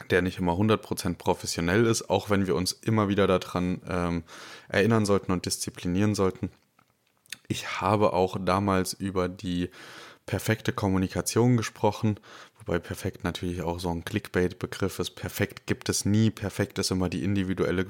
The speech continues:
Kommunikation mit dem Gast selber und auf ihn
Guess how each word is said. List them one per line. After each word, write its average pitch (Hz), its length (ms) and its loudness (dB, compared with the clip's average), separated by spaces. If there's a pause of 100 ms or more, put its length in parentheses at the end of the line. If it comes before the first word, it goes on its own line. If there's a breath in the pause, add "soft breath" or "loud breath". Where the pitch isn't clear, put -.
Kommunikation 87 720 -2 (140)
mit 98 240 0
dem 87 180 -2
Gast 82 300 -2
selber 95 340 2
und 80 220 -2
auf 95 260 -2
ihn 101 260 -4